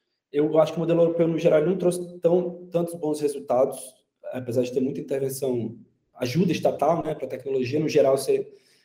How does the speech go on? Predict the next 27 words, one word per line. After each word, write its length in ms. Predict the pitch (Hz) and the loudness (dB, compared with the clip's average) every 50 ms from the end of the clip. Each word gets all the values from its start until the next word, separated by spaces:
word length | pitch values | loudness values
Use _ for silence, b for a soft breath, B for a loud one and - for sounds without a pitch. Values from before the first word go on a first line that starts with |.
| b b | b b
ainda 440 | _ 127 135 147 180 208 180 175 170 | _ -2 2 4 4 6 8 8 8
não, 360 | 160 165 165 170 170 165 - - | 6 4 2 2 0 -4 -6 -8
não 180 | 147 151 151 - | -6 -6 -6 0
trouxe 320 | 147 147 143 - - - | 2 0 0 0 -2 -6
tanto 180 | 143 131 - - | -6 -6 -2 -2
resultado. 560 | 143 135 127 - - - 123 135 151 151 - - b b b b b b b b _ _ _ _ | -2 -2 -2 -4 -4 -2 0 0 0 -2 -4 -12 b b b b b b b b _ _ _ _
É, 760 | 131 131 131 131 131 127 127 127 127 123 123 123 123 123 123 - - | 2 4 6 6 6 6 6 4 2 -2 -2 -2 -4 -4 -6 -8 -12
mas 220 | - 143 143 143 147 | -4 0 0 4 6
eu 80 | 165 | 6
acho 160 | 165 156 - | 6 6 4
que 80 | - 196 | 4 4
é 60 | 185 | 4
isso, 240 | 160 147 - - 143 | 4 4 2 4 2
eu 20 | |
acho 100 | 135 135 | 2 2
que 80 | - - | 2 -4
esse 240 | 147 151 156 - 180 | -2 -2 -2 0 -2
é 40 | 165 | 0
um 40 | |
bom 120 | 156 170 165 | 0 0 0
indicador, 480 | 165 - - 170 160 147 131 123 123 | -2 0 0 0 2 2 2 0 0
pra 160 | - - 135 139 | 0 0 0 0
onde 100 | 143 - | 0 -2
os 60 | - | 0
talentos 320 | - 151 147 147 143 - | 2 2 2 2 -2 -4
tão 240 | - - 160 147 131 | -4 -2 -2 -2 -2
indo. 240 | 127 123 127 - | -2 -4 -6 -8